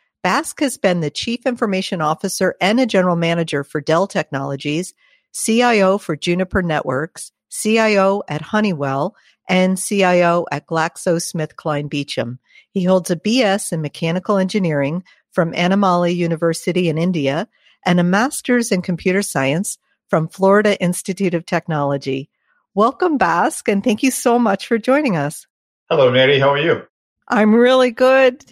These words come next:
Speaker 1: Thanks again for joining us. We can learn so much from your amazing background and all of your experiences. Can you give us just a few highlights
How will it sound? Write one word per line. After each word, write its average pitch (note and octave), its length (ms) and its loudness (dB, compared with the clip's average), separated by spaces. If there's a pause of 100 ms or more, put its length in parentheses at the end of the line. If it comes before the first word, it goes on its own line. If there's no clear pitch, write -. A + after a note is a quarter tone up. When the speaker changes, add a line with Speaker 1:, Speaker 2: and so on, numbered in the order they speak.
(140)
Speaker 1:
Thanks C4+ 300 0
again G#3+ 260 -2
for A3 140 -6
joining F#3 320 -4
us. - 180 -6 (240)
We C4+ 240 -2
can B3+ 220 -6
learn G#3+ 180 -2
so G#3+ 180 -4
much F#3+ 240 -2
from E3+ 200 -6
your D#3+ 140 -2
amazing E3 440 -2
background D3+ 480 -2
and D3+ 140 -4
all D3+ 120 2
of D#3 120 -2
your D#3 160 -2
experiences. C#3+ 1080 -4 (380)
Can C#4 220 4
you B4 180 2
give A#3+ 180 2
us A#3 320 0 (360)
just - 180 -6
a G#4 60 -4
few G#3+ 340 -6
highlights D3 720 -6